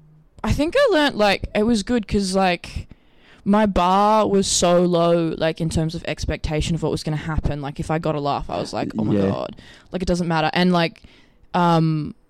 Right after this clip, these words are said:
Speaker 1: the audience was, I think, quite forgiving because I was so young.
Speaker 2: Yep.
Speaker 1: Which was kinda good. So I, like, I got to, like, I got to be really, really crap, I think, for, like, a year or two and kinda get forgiven.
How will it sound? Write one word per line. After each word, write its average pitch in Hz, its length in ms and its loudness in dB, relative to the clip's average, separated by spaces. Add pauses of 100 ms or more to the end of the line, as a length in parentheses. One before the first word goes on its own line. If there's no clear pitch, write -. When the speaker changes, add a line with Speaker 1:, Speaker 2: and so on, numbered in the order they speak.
(100)
Speaker 1:
the 190 120 0
audience 196 460 2
was, 190 260 0
I 185 60 0
think, 180 200 -2
quite 175 240 -2
forgiving 165 440 -2
because 160 260 -4
I 156 100 -2
was 156 140 -2
so 156 160 -2
young. 156 460 -2 (140)
Speaker 2:
Yep. 123 200 0 (220)
Speaker 1:
Which - 160 -4
was 180 120 0
kinda 185 260 0
good. 175 280 0
So - 160 0
I, 180 60 4
like, 180 340 0
I 190 140 -2
got 196 240 2
to, 202 220 -2 (240)
like, 185 180 -2
I 208 80 0
got 196 180 0
to 220 80 0
be 196 200 0
really, 170 440 0
really 160 300 -2
crap, 156 520 -2
I 170 80 -6
think, 160 220 -12
for, - 80 -8
like, 160 160 -6
a 170 40 -6
year 151 340 -4
or 151 80 0
two 151 340 -2 (400)
and 165 420 -2 (280)
kinda 160 240 0
get 165 180 -4
forgiven. 156 540 -2